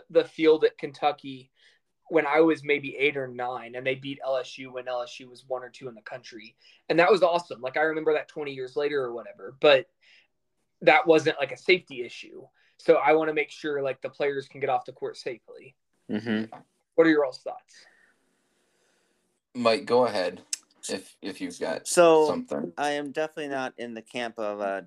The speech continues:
Speaker 2: detaining, uh, people that court storm. Uh, I think that's way
Speaker 3: How are you gonna, yeah, how are you gonna arrest an entire, like,
Speaker 2: Yeah.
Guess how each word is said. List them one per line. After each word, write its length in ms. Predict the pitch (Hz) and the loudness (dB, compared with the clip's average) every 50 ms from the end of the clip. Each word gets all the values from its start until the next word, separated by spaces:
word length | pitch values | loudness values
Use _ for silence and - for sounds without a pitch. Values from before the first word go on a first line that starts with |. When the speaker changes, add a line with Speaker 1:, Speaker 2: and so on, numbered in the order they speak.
| _ | _
Speaker 2:
detaining, 560 | - - - - - 113 113 113 113 107 104 | -20 -20 -18 -12 -10 -10 -10 -10 -10 -12 -10
uh, 100 | 101 98 90 | -10 -10 -10
people 380 | _ - 104 101 - 101 101 | _ -12 -14 -12 -12 -12 -10
that 220 | 98 92 92 90 - _ _ | -8 -8 -10 -10 -12 _ _
court 240 | _ - 110 101 87 | _ -8 -8 -8 -8
storm. 340 | - - 95 85 69 64 - _ _ _ _ _ _ _ _ _ _ _ _ - - _ _ _ _ _ _ _ _ _ _ _ _ _ _ _ _ _ - | -12 -16 -16 -14 -16 -16 -20 _ _ _ _ _ _ _ _ _ _ _ _ -20 -20 _ _ _ _ _ _ _ _ _ _ _ _ _ _ _ _ _ -10
Uh, 360 | - 95 92 92 92 90 80 - | -8 -6 -6 -6 -6 -6 -6 -8
I 80 | - 104 | -8 -10
think 160 | - 104 95 | -10 -10 -10
that's 260 | - 95 - - - | -10 -10 -10 -12 -18
way 640 | - - - - 101 101 101 101 101 101 101 98 98 | -20 -14 -8 -4 -2 0 0 0 -2 -2 -4 -2 0
Speaker 3:
How 140 | 98 113 117 | 2 2 2
are 60 | 123 | 2
you 80 | 127 123 | 0 2
gonna, 160 | 127 139 139 - | 2 0 0 0
yeah, 200 | 120 117 110 101 | 2 2 2 2
how 160 | - 123 123 | 4 2 2
are 80 | 135 135 | 2 2
you 80 | 143 | 0
gonna 240 | 143 143 139 143 131 | -2 -2 0 2 2
arrest 460 | 120 110 104 104 104 113 110 - - | 2 2 2 2 0 0 0 -2 -8
an 100 | - 104 | -10 -8
entire, 600 | 101 95 95 - - - 98 95 98 101 104 104 | -8 -8 -8 -6 -4 -2 -2 -2 -2 -2 -4 -4
like, 220 | 92 - 90 87 - | -2 0 0 2 4
Speaker 2:
Yeah. 340 | 147 139 123 98 82 76 | 4 4 4 4 2 2